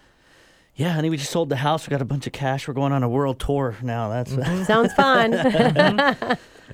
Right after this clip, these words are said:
Speaker 1: So, uh, what about primary residence? Is there a tax benefit to ten thirty-one exchange in your primary residence?
Speaker 2: So you can't ten thirty-one a primary residence or a personal use property, like a vacation home or a second home. But for primary residences, they actually have something,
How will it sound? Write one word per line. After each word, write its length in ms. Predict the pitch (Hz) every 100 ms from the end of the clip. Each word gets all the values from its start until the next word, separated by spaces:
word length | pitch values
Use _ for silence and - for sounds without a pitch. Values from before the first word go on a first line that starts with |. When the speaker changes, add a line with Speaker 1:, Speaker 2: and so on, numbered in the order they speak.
| 117
Speaker 1:
So, 720 | - - - 180 214 208 196 170
uh, 180 | 170
what 140 | 156 233
about 200 | 226 190
primary 480 | 175 170 156 127 113
residence? 640 | 110 98 101 98 95 -
Is 120 | 107
there 120 | 123
a 60 | 120
tax 300 | 120 113 -
benefit 420 | 131 123 127 117
to 80 | -
ten 180 | 123 113
thirty-one 320 | 117 110 110
exchange 420 | 104 - 110 113
in 60 | 107
your 80 | 95
primary 300 | 117 123 131
residence? 480 | 139 143 165 - -
Speaker 2:
So 160 | -
you 200 | 190 190
can't 420 | - - 233 233
ten 240 | - 165 156
thirty-one 580 | 160 151 131 123 127 135
a 140 | 110
primary 560 | - - 131 131 117 117
residence 500 | 104 110 113 104 -
or 180 | 135
a 60 | 127
personal 400 | - 143 - 120
use 180 | 110 104
property, 400 | - 90 92 107
like 140 | 107
a 60 | 110
vacation 560 | 117 107 117 104 - 104
home 220 | 104 101
or 60 |
a 40 | 92
second 340 | - 101 104
home. 220 | 101 101 92
But 140 | 92
for 140 | -
primary 340 | - 170 247 208
residences, 640 | 143 143 127 107 104 98
they 140 | - 131
actually 260 | 127 131
have 140 | 123 -
something, 560 | 120 107 120 110 101